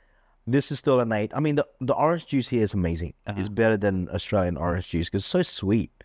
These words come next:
Speaker 2: Mm-hmm.
Speaker 1: Do you know what I mean? I don't know if they add sugar on it.
Speaker 2: I mean, it's ba-, it's barley in Indonesia.
Speaker 1: Yeah, I mean,
Speaker 2: They
Speaker 1: barley
Speaker 2: have, they have a
Speaker 1: orange is
Speaker 2: thousand,
Speaker 1: already
Speaker 2: they already have a lot of sugar.
Speaker 1: Yeah,
Speaker 2: They love a
Speaker 1: so
Speaker 2: bit of gula.
Speaker 1: the tropical, oh man, so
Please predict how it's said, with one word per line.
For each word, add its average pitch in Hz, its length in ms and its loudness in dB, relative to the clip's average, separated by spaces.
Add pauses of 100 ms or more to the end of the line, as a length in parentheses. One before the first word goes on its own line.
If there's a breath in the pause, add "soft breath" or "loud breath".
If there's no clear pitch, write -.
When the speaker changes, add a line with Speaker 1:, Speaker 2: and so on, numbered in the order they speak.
(180)
Speaker 2:
Mm-hmm. 117 140 2
Speaker 1:
Do 110 60 2
you 104 60 0
know 101 40 -8 (240)
what 107 80 -2
I - 20 0
mean? 104 60 0
I 120 80 2
don't 151 120 -2
know 147 60 0
if 104 120 -2
they 104 220 2
add 104 280 2
sugar 127 360 -2
on 135 100 0
it. 151 140 -2 (560)
Speaker 2:
I - 60 0
mean, 104 200 2
it's 92 100 -6
ba-, - 300 -2
it's 107 160 -2
barley 95 360 2
in 90 160 -2
Indonesia. 92 260 -2
Speaker 1:
Yeah, 113 100 4
I - 20 -2
mean, 120 140 -2
Speaker 2:
They - 20 -6
Speaker 1:
barley 104 300 2
Speaker 2:
have, 107 60 -4 (160)
they 104 60 0
have 101 100 0
a 101 40 -2
Speaker 1:
orange 92 40 -14
is 87 40 -16
Speaker 2:
thousand, 92 200 0
Speaker 1:
already 85 360 -2
Speaker 2:
they 87 100 -4
already 92 240 2
have 90 160 -2
a 90 80 -2
lot 80 80 -4
of 78 80 -6
sugar. 87 240 -6 (160)
Speaker 1:
Yeah, 110 580 0
Speaker 2:
They 107 100 -2
love 107 180 2
a 101 60 2
Speaker 1:
so 98 60 0
Speaker 2:
bit 98 120 0
of 92 80 -2
gula. 90 240 -2
Speaker 1:
the 104 120 0
tropical, 101 760 -2
oh 95 180 -2
man, 90 260 -2
so 104 280 2